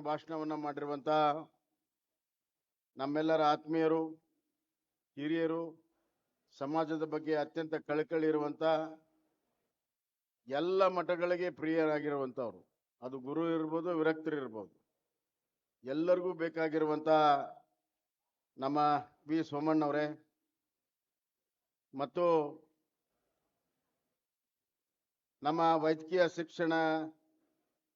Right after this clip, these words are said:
ಸಚಿವರು, ನಮ್ಮ ಆತ್ಮೀಯರಾದಂಥ ಡಾಕ್ಟರ್ ಶರಣ್ ಪ್ರಕಾಶ್ ಪಾಟೀಲ್ ರೇ, ಹಿರಿಯರು, ದಾವಣಗೆರೆಯ ಮಾಜಿ ಲೋಕಸಭಾ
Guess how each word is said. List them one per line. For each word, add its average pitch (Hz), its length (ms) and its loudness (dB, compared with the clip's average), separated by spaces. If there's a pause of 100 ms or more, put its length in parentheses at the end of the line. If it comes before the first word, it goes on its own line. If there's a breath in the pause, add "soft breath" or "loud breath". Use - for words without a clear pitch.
ಸಚಿವರು, 170 540 -2 (380)
ನಮ್ಮ 143 120 -6 (140)
ಆತ್ಮೀಯರಾದಂಥ 156 680 4 (380)
ಡಾಕ್ಟರ್ 143 320 -4
ಶರಣ್ 143 240 -4
ಪ್ರಕಾಶ್ 147 400 -8
ಪಾಟೀಲ್ 151 380 -4
ರೇ, 147 100 -2 (2250)
ಹಿರಿಯರು, 175 480 2 (1300)
ದಾವಣಗೆರೆಯ 165 600 2 (120)
ಮಾಜಿ 156 280 0
ಲೋಕಸಭಾ 165 360 -2